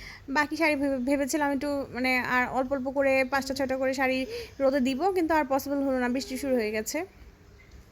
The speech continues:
যাক, আবার যখন রোদ উঠবে বাকিগুলি দিয়ে নিব। আর এই যে সজনে পাতা, এটা আমার মামনি পাঠিয়েছিল। আহ, সজনে শাকের, শাক,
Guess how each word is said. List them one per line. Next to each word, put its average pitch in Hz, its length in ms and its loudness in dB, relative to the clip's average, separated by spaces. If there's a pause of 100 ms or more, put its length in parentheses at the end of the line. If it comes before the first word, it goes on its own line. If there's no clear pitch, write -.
(260)
যাক, 269 220 2
আবার 262 240 4
যখন 277 220 0
রোদ 277 160 2
উঠবে 277 240 0
বাকিগুলি 240 440 -2
দিয়ে 220 160 -2
নিব। 214 220 -4 (520)
আর 247 120 4
এই 269 80 4
যে 311 100 4
সজনে 311 300 2
পাতা, 302 300 2
এটা 277 340 2
আমার 269 160 0
মামনি 269 300 -2
পাঠিয়েছিল। 269 600 -2
আহ, 254 1000 -6
সজনে 311 300 0
শাকের, 285 560 0
শাক, 294 220 2